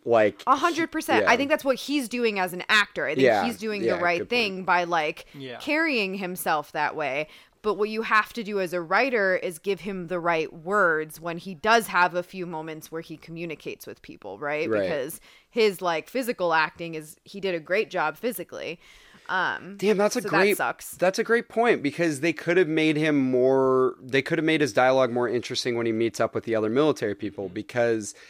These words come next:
Speaker 2: Totally.
Speaker 1: I mean, he's someone that
Speaker 2: That's where he's
Speaker 1: originally
Speaker 2: comfortable. <laughs>
Speaker 1: just wants to go home and see
Speaker 2: Yeah.
Speaker 1: his wife, but he's like, "No, I want to actually, I need to fucking save these people." I mean, he saves that little kid, and then he's like,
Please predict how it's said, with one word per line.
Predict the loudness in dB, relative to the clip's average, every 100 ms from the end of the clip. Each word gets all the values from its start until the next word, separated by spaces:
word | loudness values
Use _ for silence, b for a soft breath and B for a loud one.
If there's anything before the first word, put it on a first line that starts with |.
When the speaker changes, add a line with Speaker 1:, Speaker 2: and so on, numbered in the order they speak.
| B
Speaker 2:
Totally. | -6 0
Speaker 1:
I | 2
mean, | 2
he's | 0 -2
someone | 0 0 2 2
that | 0 -2
Speaker 2:
That's | -6 -6 -2
where | 2
he's | 2
Speaker 1:
originally | 4 2 4 4 4
Speaker 2:
comfortable. | 4
<laughs> |
Speaker 1:
just | 2 4
wants | 4 4
to | -2
go | 0 0 0
home | 0 2 2 0 -6 -18 _ _ _ _ _ _
and | 0 0
see | 0 2
Speaker 2:
Yeah. | 4
Speaker 1:
his | 2
wife, | 2 2 4 2 -2
but | -6
he's | -4 -4 -4 0
like, | 0 0 -2
"No, | 0 2 4 4
I | 2 2
want | 4 2 2
to | 0 2
actually, | 0 0 -4
I | 0 2
need | 2 0
to | -4
fucking | -8 -2 -2 0 -4
save | 0 2 2
these | -2 -6
people." | -6 -2
I |
mean, | 0
he | 0 -2
saves | 0 2 2 2
that | 0
little | 2 0
kid, | 2 2 2 0 -4 B B
and | -4 0
then | 2
he's | 4
like, | 2